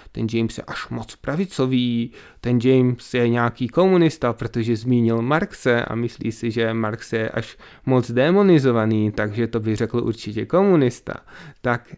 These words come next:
ne, a komunista nejsem a už vůbec nejsem pro totalitu, a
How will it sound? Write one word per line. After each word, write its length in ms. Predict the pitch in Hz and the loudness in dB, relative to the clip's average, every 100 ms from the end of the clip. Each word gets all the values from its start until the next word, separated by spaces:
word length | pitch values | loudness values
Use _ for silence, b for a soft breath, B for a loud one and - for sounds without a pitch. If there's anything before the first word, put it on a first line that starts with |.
| _ | _
ne, 380 | 123 120 165 214 B B B B B B 196 B - | -2 0 2 2 B B B B B B -18 B -4
a 300 | 127 127 123 - | -2 0 -2 -2
komunista 500 | 151 139 143 - 90 | 0 2 0 -2 -8
nejsem 540 | 101 135 - 214 226 - - - b b b - - - | -4 -2 2 2 2 -2 -14 -20 b b b -20 -20 -4
a 340 | 135 135 135 - | 0 2 2 0
už 200 | 135 127 | -4 -4
vůbec 580 | 123 123 127 127 - 131 | -6 0 0 0 -6 -6
nejsem 440 | 120 120 139 127 | -2 -2 -2 -2
pro 200 | - 123 | 0 0
totalitu, 560 | 120 120 117 - 202 208 - B B B B - | 0 -2 -4 -2 -4 -4 -12 B B B B -8
a 380 | 135 131 131 131 | -2 0 0 -4